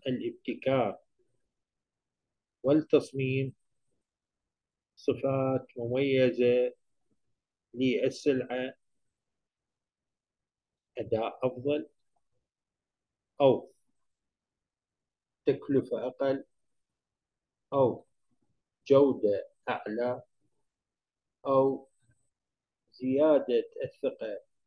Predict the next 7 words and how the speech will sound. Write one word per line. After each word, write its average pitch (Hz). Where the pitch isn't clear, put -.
في 131
السلعة 123
ودرجة 120
الاعتماد 123
عليها. 120
المزية 160
الثانية، 120